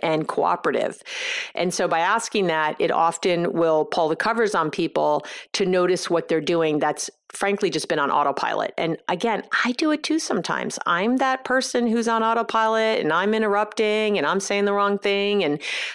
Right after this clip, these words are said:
we all do it. No one's perfect. So being called up on it, being pulled up is, is really a loving thing. And again, as long as you do it from a loving place, not from that, "Oh, I gotcha now." Uh, okay. So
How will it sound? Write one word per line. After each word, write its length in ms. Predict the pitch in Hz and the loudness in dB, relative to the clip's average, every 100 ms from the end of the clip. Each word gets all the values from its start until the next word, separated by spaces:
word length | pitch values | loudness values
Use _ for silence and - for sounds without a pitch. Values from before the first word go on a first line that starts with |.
| - 190 | -4 0
we 180 | 208 | 2
all 240 | 214 226 269 | 4 4 2
do 240 | 240 330 | 2 2
it. 180 | 359 - | 4 2
No 200 | 185 196 | 0 0
one's 180 | 226 233 | 0 -2
perfect. 460 | - 277 - - | -2 -4 -2 -6
So 320 | - 202 180 170 - - | -4 0 0 -2 -10 -8
being 260 | - 226 240 | -2 0 2
called 300 | 240 214 196 | 2 0 2
up 200 | 285 - | 0 2
on 200 | 185 165 | 0 2
it, 220 | 160 175 | 0 0
being 240 | 185 190 196 | 0 0 0
pulled 240 | 208 202 | 0 2
up 320 | 277 202 - - | 2 0 -2 0
is, 280 | 190 175 - - - | 0 -2 -10 -10 -2
is 240 | 190 180 | 0 2
really 240 | 196 320 | 2 4
a 80 | 415 | 4
loving 480 | 165 170 160 190 220 | 2 2 2 2 0
thing. 400 | - 339 370 156 | 0 0 2 0
And 100 | 185 | -2
again, 300 | 185 262 220 | 0 0 0
as 100 | 160 | 0
long 160 | 160 160 | 2 2
as 80 | |
you 80 | 226 | 2
do 120 | 185 | 2
it 80 | 143 | 2
from 120 | - | 2
a 60 | 196 | 2
loving 340 | 151 131 175 | 2 2 2
place, 480 | 202 392 - - - | 0 2 2 0 -8
not 320 | 160 160 165 - | -2 2 2 0
from 380 | - 170 170 | 0 2 2
that, 320 | 160 151 151 - | 2 2 2 -2
"Oh, 140 | - 175 | 0 2
I 100 | 131 | 2
gotcha 380 | - - - 147 | -2 -4 -2 0
now." 340 | 113 110 - - - - - - - - | 0 -2 -6 -10 -12 -10 -10 -12 -8 0
Uh, 300 | 160 156 151 | 2 2 0
okay. 260 | 175 - - - _ - - - | -2 -4 -8 -14 _ -20 -20 -18
So 440 | - - 196 190 | -8 0 2 2